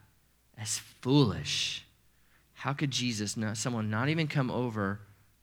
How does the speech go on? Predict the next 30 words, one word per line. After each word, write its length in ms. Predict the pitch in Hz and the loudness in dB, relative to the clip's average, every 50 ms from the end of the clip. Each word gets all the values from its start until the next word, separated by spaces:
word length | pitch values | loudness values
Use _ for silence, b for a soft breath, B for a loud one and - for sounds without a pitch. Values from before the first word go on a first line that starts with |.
| - | -4
overcome 640 | - 143 143 147 139 151 143 - 143 131 120 113 113 | 2 4 4 4 4 2 0 0 0 2 2 2 0
his 240 | 113 120 113 107 - | 0 -2 -4 -4 -4
human 320 | - 131 131 135 131 123 | -4 -2 -2 0 0 0
enemies, 480 | 113 110 107 104 98 95 92 95 98 - | 0 0 0 0 -2 -4 -4 -6 -8 -6
how 160 | - 147 143 | -2 -2 -2
could 240 | 143 - 127 104 101 | 0 0 -4 0 4
that 340 | 117 113 107 101 - - | 6 6 8 6 4 2
possibly 720 | - - - - 135 123 113 110 - - 110 101 107 104 104 | -6 -10 -2 4 4 4 4 4 0 -4 -4 -4 -4 -4 -6
be 200 | 98 104 104 98 | -4 -4 -4 -4
someone 420 | 98 - - 98 98 101 95 92 | -4 -4 -4 -4 -4 -4 -6 -6
who 200 | 92 107 104 101 | -6 -6 -6 -6
is 100 | 92 85 | -6 -6
strong? 720 | - - - - - 82 85 85 85 87 82 80 80 80 - b b b b b b | -6 -6 -6 -8 -10 -10 -8 -6 -6 -6 -8 -8 -10 -14 -16 b b b b b b
And 100 | b 107 | b -8
how 180 | 113 120 143 156 | -4 0 0 0
could 180 | 151 - 120 104 | 0 0 -2 2
that 160 | 104 98 - | 2 2 2
possibly 640 | - - - 143 143 147 143 143 127 110 104 95 92 | 0 2 4 4 4 4 4 0 -4 -4 -4 -4 -4
be 160 | 95 98 90 | -4 -6 -6
something 460 | - - 120 110 110 110 101 98 95 | -4 -2 -2 -2 -4 -2 -4 -6 -4
that 120 | 92 87 | -6 -6
is 160 | 87 85 78 - | -6 -6 -8 -8
great? 800 | - - 95 90 82 82 90 92 78 67 - - - - - - b b b b b b b b b b b b b b b b b _ _ _ _ _ - - | -10 -12 -14 -10 -4 -2 0 0 -2 -2 -8 -10 -8 -8 -8 -10 b b b b b b b b b b b b b b b b b _ _ _ _ _ -20 -12
And 140 | - 120 - | -10 -4 0
so 140 | - 151 143 | 4 6 8
it 40 | |
was 200 | 143 139 135 135 | 8 8 6 6
very, 540 | 123 117 135 135 143 147 151 156 151 151 156 | 4 6 8 10 12 12 12 10 8 6 2
very 640 | 147 135 123 127 127 127 127 123 123 127 123 127 127 - - - _ - _ _ _ _ _ | 0 -2 2 4 6 6 8 8 6 6 4 2 -2 -12 -20 -20 _ -20 _ _ _ _ _
offensive. 840 | - 117 107 - - 117 117 110 - - 95 87 85 82 - - - | -14 -14 -10 -2 0 0 0 0 -2 -2 -2 -2 -4 -6 -8 -12 -18